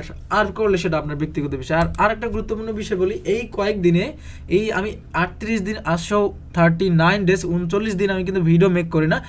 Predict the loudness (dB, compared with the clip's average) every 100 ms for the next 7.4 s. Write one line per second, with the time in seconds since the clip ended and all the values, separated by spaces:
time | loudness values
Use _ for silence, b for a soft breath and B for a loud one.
0 | B B -4 -2 0 0 0 0 0 0
1 | 0 0 -2 -8 -8 -8 -8 -4 -2 -4
2 | -8 -10 0 2 2 0 0 0 0 0
3 | 0 2 2 2 0 2 4 4 0 -2
4 | -2 0 -2 0 -2 -2 -4 -4 -4 -4
5 | -4 -4 -10 B B -12 -6 0 2 4
6 | 4 4 2 0 0 0 0 0 4 6
7 | 6 4 2